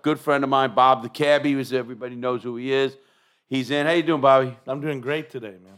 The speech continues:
Speaker 1: We got Nick here. We're, uh, gonna yell at me for a lot of things, but Nick is our producer. We have another guest in the studio. I'll just say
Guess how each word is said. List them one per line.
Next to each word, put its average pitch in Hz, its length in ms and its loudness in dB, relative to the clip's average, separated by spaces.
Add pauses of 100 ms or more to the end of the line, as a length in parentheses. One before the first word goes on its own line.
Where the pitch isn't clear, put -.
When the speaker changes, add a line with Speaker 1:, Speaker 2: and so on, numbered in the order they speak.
(160)
Speaker 1:
We 123 140 -4
got 120 160 4
Nick 127 300 -2
here. 131 240 2
We're, 127 160 2
uh, 107 420 2 (340)
gonna 107 140 -4
yell 113 300 2
at - 80 -8
me 110 100 -6
for 104 160 -8
a 98 60 -2
lot 95 220 -6
of 92 100 -16
things, 107 280 -10
but 95 140 -12
Nick 98 260 -10
is 98 120 -6
our 90 100 -2
producer. 120 400 -4
We 147 120 0
have 135 120 0
another 135 240 -2
guest 127 320 -4
in 117 80 -12
the 113 60 -12
studio. 131 340 -2
I'll 117 60 0
just 107 180 -16
say 110 240 -6